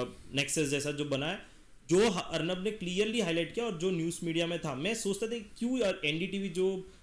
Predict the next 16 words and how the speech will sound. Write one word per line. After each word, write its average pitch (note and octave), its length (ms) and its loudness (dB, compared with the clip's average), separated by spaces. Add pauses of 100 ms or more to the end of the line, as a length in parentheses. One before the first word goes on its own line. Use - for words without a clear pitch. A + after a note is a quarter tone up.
(160)
news F#3 220 4
दे F3+ 180 6
रही F#3+ 140 2
है, G3+ 60 0
ये D#3 300 0
point F3+ 320 -4
पे F#3+ 80 2
क्यों F#3 160 -2
नहीं D3+ 140 2
बोलती? G#2+ 280 -4 (400)
ऐसा C3+ 240 2
होता D#3+ 340 2
ही A3 120 4
था। A#2 180 -6 (440)
But, G3+ 100 2 (560)
अ, A2 200 -6